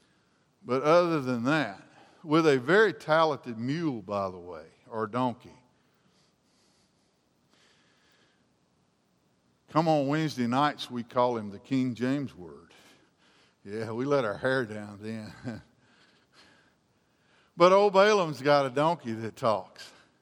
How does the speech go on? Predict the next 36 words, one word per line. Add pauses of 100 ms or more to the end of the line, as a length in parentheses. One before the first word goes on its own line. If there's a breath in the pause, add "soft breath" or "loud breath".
(640 soft breath)
You
remember
that,
but
there's
so
much
about
Balaam
that
has
nothing
to
do (420 loud breath)
with
a
tonk-,
talking
donkey. (240 soft breath)
Balaam
was
a
prophet (160)
for
hire.
He
was
one
of
those
who
spell
prophet
with
one
P.